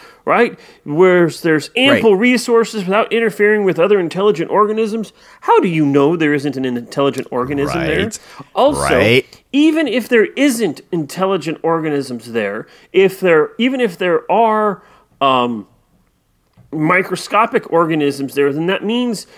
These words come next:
Speaker 1: that you have some beginnings of a life cycle already there.
Speaker 2: Yep.
Speaker 1: And now you're taking this other one and putting it in there, which means effectively you are totally destroying that evolutionary scene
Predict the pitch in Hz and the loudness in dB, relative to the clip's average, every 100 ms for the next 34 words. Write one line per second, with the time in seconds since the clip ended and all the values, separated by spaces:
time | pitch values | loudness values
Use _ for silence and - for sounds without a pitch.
0 | - 175 185 196 180 180 165 - - 233 | -2 0 0 -2 -2 -2 -4 -10 -6 -2
1 | 254 247 220 - - - 135 170 131 226 | -2 -2 -8 -14 -20 -12 -6 -4 0 2
2 | 285 175 139 156 151 - 170 170 175 233 | 2 0 -2 -6 -8 -4 0 0 2 0
3 | 247 - 127 120 - 127 - _ - _ | -2 -6 -2 -2 -2 -6 -6 _ -20 _
4 | 160 214 220 202 180 165 135 196 156 101 | 0 2 2 2 2 -2 -4 -2 -2 -2
5 | 123 196 _ _ _ _ _ _ _ _ | -10 -16 _ _ _ _ _ _ _ _
6 | - - - 147 190 196 190 202 208 247 | -20 -8 -2 0 0 0 2 2 2 2
7 | 233 220 208 190 196 160 - - - 254 | 0 0 -2 -2 -4 -4 -4 -10 -2 0
8 | 277 202 147 175 147 - 247 226 151 143 | 2 0 -2 -4 -6 -2 0 0 0 -2
9 | 117 139 156 170 - 180 170 156 - 156 | -2 -4 -2 -4 -4 -4 -4 -6 -8 -4
10 | 240 247 202 143 143 135 175 180 - 165 | -4 -4 -6 -4 -4 -4 -2 -2 -2 -2
11 | 165 160 156 - _ _ _ - - 220 | 0 0 -2 -10 _ _ _ -12 0 2
12 | 277 285 226 170 - - - 165 156 139 | 2 0 0 -2 -4 -4 -4 -2 -4 -4
13 | 160 185 175 170 156 160 156 151 143 127 | -4 -2 -2 -2 -2 -2 -2 -4 -2 -2
14 | 117 113 - 135 113 131 156 | -4 -8 -8 -6 -6 -6 -8